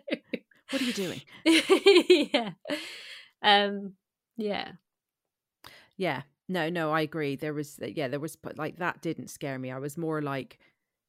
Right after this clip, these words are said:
Speaker 1: <sighs> yeah, I kind of was like, "Well, what was the point of that?"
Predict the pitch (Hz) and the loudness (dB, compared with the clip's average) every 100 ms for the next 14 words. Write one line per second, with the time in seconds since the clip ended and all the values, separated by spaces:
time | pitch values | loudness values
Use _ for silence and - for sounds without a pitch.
0 | _ _ _ _ _ _ _ _ - - | _ _ _ _ _ _ _ _ -16 -16
1 | - - - 185 151 147 - - 180 220 | -16 -20 -10 -2 -2 -2 -8 -14 -10 -6
2 | 208 175 156 160 156 156 151 - 151 120 | -6 -6 -6 -6 -8 -10 -12 -10 -10 -8
3 | 131 127 - | -8 -8 -10